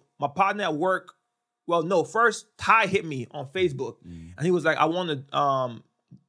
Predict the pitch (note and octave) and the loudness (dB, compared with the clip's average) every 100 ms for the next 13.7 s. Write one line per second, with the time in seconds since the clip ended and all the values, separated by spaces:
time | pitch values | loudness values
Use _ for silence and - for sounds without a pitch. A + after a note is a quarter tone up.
0 | _ A#2+ F3 C3+ F3 E3+ E3 C#3 C3 D#3 | _ -4 -4 0 0 0 -2 -6 -4 -4
1 | D#3 F#3 F#3+ C3+ C#3 C3 - G3+ A#2+ A#2+ | -2 -4 -4 -4 -4 -4 -2 -2 0 0
2 | A2+ A2+ A2+ A2 F#2 F2 _ _ D3 D#3 | 2 2 0 -2 -4 -12 _ _ -4 -2
3 | F3+ E3 C#3+ F#3 F3 G3+ A#3 E3 E3+ F3 | -2 0 0 2 2 2 -2 0 0 -2
4 | F3 E2 - _ _ - D3+ D#3 F3 F3 | -4 -14 -20 _ _ -6 -4 0 0 2
5 | C#3 E3+ A3+ G#3 D3+ D#3 D3 D3 D#3+ D#3+ | 0 0 0 0 0 0 0 0 0 0
6 | D3+ F#3 C#3 D3 C#3 G3 G#3 - C3+ C3 | -2 -6 -4 -6 0 2 2 0 -6 -6
7 | A#2 D3+ E3+ E3 - E3 D#3 E3 D#3 C#3+ | -8 0 2 2 0 -2 -2 -4 -4 -4
8 | C#3+ - G3 G3+ D3+ A#2+ B2 F#2+ F#2 E2 | -4 0 -2 -2 -4 -6 -4 -4 -4 -6
9 | G#2+ E3+ F3+ E3 D3+ _ _ _ _ - | -2 0 4 2 0 _ _ _ _ -8
10 | A#3+ B3 B3 A#3 D#3 _ _ _ F#3 E3+ | -4 -2 -2 -6 -8 _ _ _ -4 2
11 | G#3 A3 G3 E3+ E3 A#3 A3 A#3 - _ | 2 2 2 0 0 -2 -2 -4 -6 _
12 | _ _ D#3 E3 D3+ F#3 F#3+ - E3 F3+ | _ _ -2 0 0 0 0 0 -2 0
13 | F#3 F3 D3+ F#3 G3+ G#3 A3 | 0 -2 -2 0 0 0 -6